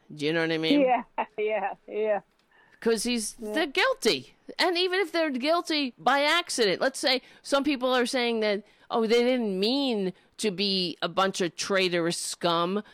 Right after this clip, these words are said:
Speaker 1: They just can't help it." 'Cause they're
Speaker 2: Right,
Speaker 1: bumbling
Speaker 2: they just,
Speaker 1: fools.
Speaker 2: obviously, they can't help it. And that, and now that they're in so deep, they have to keep digging.
Speaker 1: Yes, yes. And
Speaker 2: They just, they have to keep digging.
Speaker 1: it's like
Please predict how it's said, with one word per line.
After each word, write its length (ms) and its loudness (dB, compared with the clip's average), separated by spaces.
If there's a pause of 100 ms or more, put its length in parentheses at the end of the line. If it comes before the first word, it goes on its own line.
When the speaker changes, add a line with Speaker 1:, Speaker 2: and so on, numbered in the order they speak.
(140)
Speaker 1:
They 220 2
just 400 0
can't 400 0
help 440 0
it." 300 -6 (1040)
'Cause 220 2
they're 180 4
Speaker 2:
Right, 120 -8
Speaker 1:
bumbling 640 4
Speaker 2:
they 80 2
just, 80 2
Speaker 1:
fools. 260 4
Speaker 2:
obviously, 560 -2
they 180 -2
can't 360 -4
help 280 -2
it. 160 -4
And 160 -2
that, 240 0
and 140 -2
now 220 0
that 200 0
they're 200 2
in 200 -2
so 140 2
deep, 300 -4
they 140 0
have 260 0
to 80 -6
keep 280 -6 (220)
digging. 420 -2
Speaker 1:
Yes, 680 -2 (140)
yes. 680 -4
And 420 0
Speaker 2:
They 220 -2
just, 180 -2 (140)
they 160 0
have 260 0
to 60 -4
keep 320 -8
digging. 160 2
Speaker 1:
it's 140 -8
like 360 0